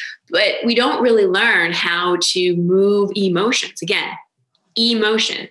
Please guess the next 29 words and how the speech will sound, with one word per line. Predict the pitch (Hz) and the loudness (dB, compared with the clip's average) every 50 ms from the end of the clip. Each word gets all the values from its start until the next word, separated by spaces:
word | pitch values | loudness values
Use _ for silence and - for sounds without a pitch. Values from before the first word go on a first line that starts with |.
| - | -6
energy | 175 180 196 202 196 180 196 180 | -4 -2 -2 0 -2 -2 -2 -4
in | - - 185 185 185 180 170 | -4 -2 -2 -2 -2 0 0
motion. | 170 175 196 196 - - - - 233 - _ - - - - - - _ _ _ _ _ - - - - - - - _ - 214 | 0 0 0 0 -2 -2 -4 -6 -8 -12 _ -20 -20 -20 -20 -20 -20 _ _ _ _ _ -20 -18 -18 -18 -18 -18 -18 _ -6 -2
And | 214 202 196 196 196 196 196 196 - - - _ - 190 - - - | 0 0 2 2 0 0 -2 -2 -4 -8 -12 _ -8 -8 -8 -6 -2
what | 202 220 214 220 | 0 0 2 0
it | 185 - 180 175 | 0 -2 0 0
leads | 226 262 330 370 359 - - - | 0 2 2 0 0 -2 -2 -2
to | 214 196 | 0 2
is | 185 185 - - 180 175 175 | 2 2 2 0 -2 0 0
repression, | 165 165 - - 208 233 - - 214 208 | -2 -2 -2 -2 -2 -2 -2 -2 -2 -4
suppression, | - 190 180 - - 196 202 - 196 190 | -4 -4 -4 -4 -4 -2 -2 0 0 0
and | 180 175 165 | 0 0 0
disease. | 156 156 170 254 262 - - - - - - - _ - | -2 -2 0 0 -2 -2 -4 -6 -8 -10 -10 -12 _ -6
I | 185 | -2
mean, | 185 180 175 | -2 0 0
truly, | 175 - - 233 247 247 220 - - - - 233 _ _ _ - | 0 -2 0 0 0 0 0 -2 -4 -8 -10 -12 _ _ _ -10
I, | - - 52 - - 143 131 160 175 180 | -8 -6 -4 -4 -4 -4 -2 -2 -2 -2
I | |
can | - 196 196 | -2 -2 -2
track | 185 - 226 202 202 202 - 156 | -2 -2 -2 -2 -2 -2 -2 -2
most | 185 196 202 220 226 226 - - | 0 0 0 0 0 -2 -2 0
physical | 208 196 190 202 202 - - - - | 0 0 0 -2 -4 -4 -4 -4 -2
ailments | 180 196 214 190 165 160 147 143 147 - - - - - | -2 0 0 0 0 -2 -2 -2 -4 -6 -6 -4 -4 -2
to | - 196 190 180 175 170 170 170 170 175 - - _ - | 0 2 2 2 2 2 2 0 -2 -4 -10 -16 _ -12
some | - - 214 202 208 208 | -6 -4 -2 -2 0 0
metaphysical, | 196 180 185 185 180 - 190 175 180 175 175 180 175 170 | 0 0 -2 -4 -4 -4 -4 -2 -2 -4 -2 -2 -4 -4
some | 175 - 180 180 175 165 | -2 -2 -2 -2 -2 -2
emotional | 165 170 165 165 165 170 - - 165 156 156 156 | -2 0 0 0 -2 -2 -4 -4 -4 -4 -4 -4
cause. | 156 - 254 262 262 - - - 127 | -4 -4 -4 -2 -2 -2 -4 -4 -6